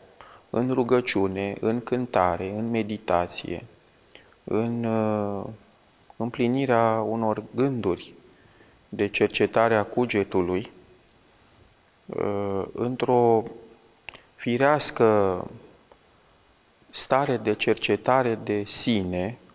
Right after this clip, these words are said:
și de adunare a gândurilor în sine, pentru a vedea că, făcând această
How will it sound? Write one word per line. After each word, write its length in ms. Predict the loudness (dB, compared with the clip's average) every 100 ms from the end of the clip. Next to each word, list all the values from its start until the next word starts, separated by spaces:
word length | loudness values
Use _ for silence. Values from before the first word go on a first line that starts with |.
| _ _ _ _
și 200 | -10 -6
de 120 | 0
adunare 760 | 2 4 2 0 2 2 2 0
a 100 | -2
gândurilor 680 | 0 -2 0 -4 -2 -2 -4
în 140 | -4
sine, 600 | -2 -2 -2 -4 -8 -10 -14 _ _ -20 -20 _
pentru 300 | -10 -4 -2
a 80 | 2
vedea 580 | 2 2 4 2 2 -4 -18 -20 _ _ -20 -20 _ _ _ _
că, 440 | 0 4 6 6 2
făcând 480 | 0 0 0 0 0
această 840 | 0 2 0 0 0 0 0